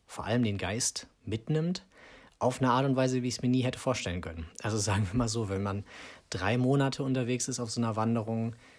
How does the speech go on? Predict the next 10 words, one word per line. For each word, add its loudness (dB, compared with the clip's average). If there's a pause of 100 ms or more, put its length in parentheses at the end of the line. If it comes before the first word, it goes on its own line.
(100)
also -6
nach 0
drei -2
Monaten 2
war 0
dieser, -2 (420)
ja, -10 (180)
mentale 0
Verfall -2 (120)
noch -4